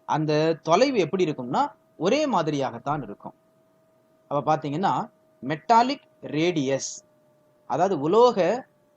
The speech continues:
பிணைப்பில் உள்ள ஆரம், கோவலண்ட் ஆரத்தை விட,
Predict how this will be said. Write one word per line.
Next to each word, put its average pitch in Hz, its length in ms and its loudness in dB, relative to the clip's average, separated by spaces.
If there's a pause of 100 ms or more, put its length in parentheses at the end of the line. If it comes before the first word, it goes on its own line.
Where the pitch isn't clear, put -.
(140)
பிணைப்பில் 196 380 -4
உள்ள 156 280 0
ஆரம், 139 640 0 (420)
கோவலண்ட் 240 640 2 (680)
ஆரத்தை 180 520 4
விட, 127 320 -4